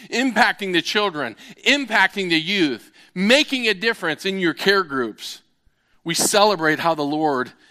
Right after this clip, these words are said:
is working. Yet we also want to explore the areas of weakness in the body and consider how we can apply this verse,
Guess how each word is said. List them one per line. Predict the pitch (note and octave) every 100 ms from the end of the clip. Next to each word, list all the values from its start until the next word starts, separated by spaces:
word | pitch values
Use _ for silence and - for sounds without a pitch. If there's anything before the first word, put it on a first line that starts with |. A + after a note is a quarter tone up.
| _ C#3+
is | B2+
working. | A#2+ D3+ D#3+ A#2+ G#2+ F2+ _ _ _ _ _ _ _ _ _ _ _ _ -
Yet | F3+ F3
we | F3+ F3
also | F3+ A#3+ - F3
want | E3+ F3+
to | F3+ E3
explore | - - F3 F#3
the | E3+
areas | D#3 E3+ E3 D#3
of | E3 C3+
weakness | C#3 F#3 - C3+ C3 C#3+ - - _ _ -
in | A#2+ A#2+
the |
body | A#2+ E3 E3 C3+ G2+ F2 _ _ _ _ -
and | A2+
consider | D3 C3 - F3 D#3 D3+
how | C3+ C#3 D3+
we | D#3
can | D3+ C#3 B2+ C#3+ E3 _ _ _
apply | - - D3+ C#3 C3+
this | C#3+ G#3+
verse, | - B2+ B2 F#3 -